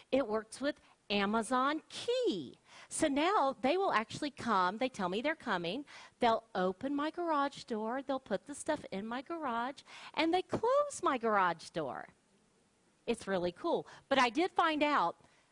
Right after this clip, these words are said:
because I was home one day when they were doing this, and I said, "Oh, I'll close it." No, no, no, no, no. They have to close it with their device, otherwise it doesn't work. So it's like a built-in security measure.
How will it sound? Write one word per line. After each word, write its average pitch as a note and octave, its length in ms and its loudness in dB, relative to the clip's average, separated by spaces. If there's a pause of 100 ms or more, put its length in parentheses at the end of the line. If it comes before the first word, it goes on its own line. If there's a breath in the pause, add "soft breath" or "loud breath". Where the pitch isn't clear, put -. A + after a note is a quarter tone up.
(180 soft breath)
because B3+ 240 2
I A#3 60 4
was A3 140 0
home A#3 200 0
one C4 120 2
day B3+ 160 4
when A#3+ 100 -2
they G#3 80 2
were F#3+ 120 0
doing F#3+ 280 0
this, C#4+ 300 0
and C4+ 100 0
I D4+ 60 2
said, D#4+ 120 -4
"Oh, F#4+ 320 6
I'll D#4+ 180 6
close B3+ 360 0
it." A#3+ 100 -2
No, A3 160 2
no, C#4+ 140 2
no, E4+ 120 2
no, E4+ 120 2
no. C#4 220 2 (520 loud breath)
They B3+ 440 4
have C4+ 220 2
to B3+ 100 -8
close A3+ 360 0
it G3 140 -4
with D#3+ 140 -4 (140)
their G#3 360 4
device, A3 540 2
otherwise F#3+ 800 0
it F#3 100 -6
doesn't E3+ 260 -4
work. C#3+ 260 -6 (440 loud breath)
So - 160 2
it's - 160 0
like B3 160 2
a A3 60 -2 (160)
built-in A3+ 440 0
security G#3+ 600 -4
measure. E4 420 -2